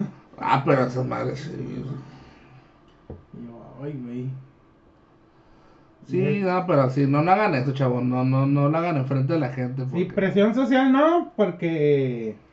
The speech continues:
Speaker 2: a menos que estés muy seguro, ¿no? O
Speaker 1: Ujú.
Speaker 2: que ella te haya dicho que sí, tal vez, ¿no, güey? Así como que,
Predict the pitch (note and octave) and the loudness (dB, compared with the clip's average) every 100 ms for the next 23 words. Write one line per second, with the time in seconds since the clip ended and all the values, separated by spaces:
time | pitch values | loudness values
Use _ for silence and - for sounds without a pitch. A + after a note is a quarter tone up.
0 | - - F#3 C#4 F4 B3+ G3 B3+ D#4+ D#4 | -20 -12 2 4 4 0 -2 -2 0 2
1 | C#4+ A#3 B3 A3+ A3+ D4+ C4 - D#3 G3+ | 2 4 4 4 4 2 4 2 4 2
2 | F#3 G#3 B3 B3 G3 E3+ G3 G#3+ G#3 G3+ | 2 2 0 0 0 2 4 4 4 0
3 | A3+ G#3+ F3 G3+ G#3 G#3 G3+ G3 G#3 A#3+ | -4 -2 -4 2 2 4 2 2 2 2
4 | A#3 F#3+ C#3+ C3+ - - - - _ _ | 2 2 -2 -8 -18 -20 -20 -20 _ _
5 | - - B2+ B2+ F3+ F3 G3+ G3 F3+ D3 | -20 -14 -8 -4 -4 0 0 0 -4 -12